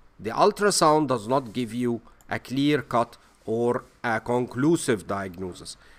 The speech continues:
At this condition, you have to follow up with the H C G. H C G is doubling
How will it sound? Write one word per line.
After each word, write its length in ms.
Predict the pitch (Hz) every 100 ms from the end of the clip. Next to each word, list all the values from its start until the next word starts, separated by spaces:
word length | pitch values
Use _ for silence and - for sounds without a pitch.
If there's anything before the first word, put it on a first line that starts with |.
| -
At 180 | - 95
this 220 | 151 175
condition, 520 | - 156 147 170 220
you 100 | 202
have 200 | 135 151 -
to 80 |
follow 260 | 131 151 151
up 240 | 139 -
with 260 | 113 139 131
the 100 | 127
H 240 | 131 135
C 180 | - 117
G. 220 | 98 95 - - - -
H 200 | - 156
C 260 | - - 165
G 260 | 139 185 165
is 160 | 123
doubling 580 | 107 156 170 190 208 190